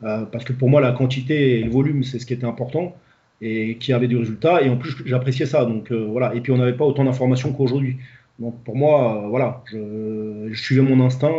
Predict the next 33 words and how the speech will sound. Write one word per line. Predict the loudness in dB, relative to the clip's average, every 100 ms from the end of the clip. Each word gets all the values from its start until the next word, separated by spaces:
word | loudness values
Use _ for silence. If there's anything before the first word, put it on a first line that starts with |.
| 0
euh, | 0
j'allais, | 0 0 2
j'aimais | 2 2
m'entraîner, | 0 0 0 0
donc | -2
j'allais | 0 0
m'entraîner, | -2 -2 -2 -2
quoi. | -6
Et | -8
je |
m'entraînais | -6 -4 -4
trois, | -2 -4
quatre | -4
heures | -6
par | -6 0
jour. | 0 0 -6 -10 -8 0
Et |
avant | 4 4 4
d'avoir | 6 6 6 2
été, | 0 0 2
euh, | 0
pris | -2 0
un | 0 0
petit | -4 -8 -2
peu | 0 2 2
sous, | -2 -8 -8
sous | -4
l'aile | -2 -2
de, | -4 -6
de, | -6 -10 -10
de | -8
François | -8 -6 -6
Labrador, | -6 -2 0 -2